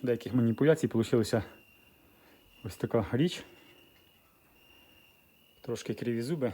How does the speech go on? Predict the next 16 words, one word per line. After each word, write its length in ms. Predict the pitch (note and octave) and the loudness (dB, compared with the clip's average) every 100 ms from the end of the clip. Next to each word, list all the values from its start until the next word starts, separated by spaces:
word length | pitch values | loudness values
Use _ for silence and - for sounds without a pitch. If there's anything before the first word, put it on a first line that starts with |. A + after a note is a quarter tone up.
| - | -4
бо 160 | A2 G#2 | -6 -2
там 220 | B2 G#2+ - - - - - _ | -2 -4 -8 -20 -20 -20 -20 _
в 40 | - | -20
старих 500 | - A#2+ A#2 - - - _ _ _ _ - - _ | 0 4 4 0 -10 -20 _ _ _ _ -20 -20 _
граблях, 440 | A2+ A2+ G#2+ A2 | 2 4 4 2
значить, 340 | G#2+ A2 - - | 2 0 0 4
я 80 | G#2+ | 4
їх 280 | G2+ - - - - - - - _ _ _ _ _ _ - - | 4 -4 -14 -20 -20 -20 -20 -20 _ _ _ _ _ _ -20 -6
засвердлював, 720 | A2 A2 C3+ G#2+ G#2 G#2+ G2 - - _ _ _ _ | -4 4 6 6 4 2 2 -8 -20 _ _ _ _
забивав, 520 | A2+ A2 G#2+ C3+ F#3 - - - - - - - - - - - _ - | 0 2 6 8 8 4 -12 -20 -20 -20 -8 -8 -8 -20 -20 -20 _ -8
а 80 | |
тоді 220 | A2 B2 B2 | -4 -2 2
болгаркою 480 | A2+ A#2+ A2+ A#2+ | 6 6 4 2
обрізав. 380 | A2+ F#3 D#3+ D3 - - _ - - - - - _ _ _ _ | 4 4 4 2 0 -20 _ -20 -20 -20 -20 -20 _ _ _ _
І 60 | A#2+ | 0
десь 380 | A2 A#2 - | 4 4 2